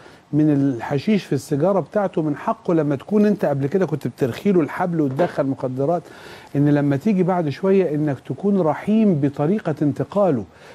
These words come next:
ما تقدرش بعد ما سبت تلاتين، أربعين، خمسين سنة مليان الكلام ده، تيجي تمسك الحكم النهاردة تقضي عليه بكرة تعمل مصيبة. لازم المسائل في كل حاجة سواء، ولذلك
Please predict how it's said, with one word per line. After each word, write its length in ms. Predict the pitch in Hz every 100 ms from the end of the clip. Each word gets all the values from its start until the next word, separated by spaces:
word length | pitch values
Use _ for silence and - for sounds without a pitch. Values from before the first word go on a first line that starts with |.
| -
ما 80 | 139
تقدرش 520 | 135 160 202 226 -
بعد 340 | 180 226 202 170
ما 160 | 165
سبت 320 | 151 233 -
تلاتين، 440 | 165 160 151 143 208
أربعين، 360 | 165 151 185
خمسين 380 | 185 165 139 202
سنة 360 | 160 196 196 180 - - -
مليان 380 | 147 151 165 208
الكلام 380 | 175 - 170 202
ده، 100 | 190
تيجي 240 | 180 208
تمسك 380 | 175 226 - 170
الحكم 360 | 151 - 220 180
النهاردة 420 | 160 170 214 185
تقضي 360 | - 285 175 180
عليه 240 | 170 214
بكرة 440 | 185 233 - 214 202 - _
تعمل 320 | 165 208 185
مصيبة. 500 | 170 156 - 226 202 - _ 165
لازم 340 | 180 196 175
المسائل 580 | 156 147 143 - 208 156
في 200 | 139 151
كل 400 | 147 220 208 180
حاجة 460 | 147 180 165 113 101 - - _
سواء، 540 | - 147 185 180 175 156 - _
ولذلك 520 | 147 139 135 180 143